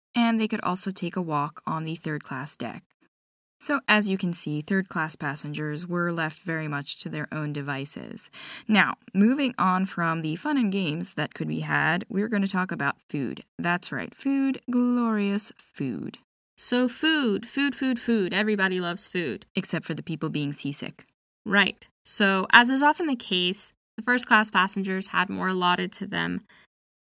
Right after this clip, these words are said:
Speaker 2: than anyone else in terms of options.
Speaker 1: If any of the first-class passengers got the munchies, they could head on down to the Veranda Cafe for some coffee and tiny little sandwiches.
Speaker 2: The Titanic did observe traditional British afternoon tea,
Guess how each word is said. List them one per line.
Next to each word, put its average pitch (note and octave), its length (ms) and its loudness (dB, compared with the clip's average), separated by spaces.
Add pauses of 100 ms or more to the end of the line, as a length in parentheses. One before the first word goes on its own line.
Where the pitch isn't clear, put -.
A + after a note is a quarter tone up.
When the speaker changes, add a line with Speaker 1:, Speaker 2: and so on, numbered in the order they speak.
(120)
Speaker 2:
than F3+ 300 2
anyone E3 440 -4
else - 480 0 (140)
in F#3 140 0
terms F3 320 -4
of F3 100 -6 (100)
options. - 720 -2 (200)
Speaker 1:
If C#4+ 200 4
any D#4 200 4
of B3 80 4
the A3 60 -2
first-class F3+ 480 -2
passengers E3+ 680 -4
got D#3 180 -4
the D#3+ 60 -8
munchies, A3+ 640 2 (300)
they G#3+ 100 4
could G3+ 300 0
head F#3 180 -2
on E3+ 240 2
down D#3 280 0
to - 100 -10
the E3+ 100 -4
Veranda D3+ 420 -2
Cafe C#4 720 2
for G#3+ 240 -2
some F#3+ 240 0
coffee D#3 540 -6
and D3 280 -6 (120)
tiny C#3 260 -4
little C#3+ 220 -6
sandwiches. - 560 0 (640)
Speaker 2:
The A3 160 6
Titanic A#3 500 2
did B3 200 0
observe A#3+ 520 0
traditional G#3 520 0
British F#3+ 380 -2
afternoon F3 680 -2
tea, G#3 540 0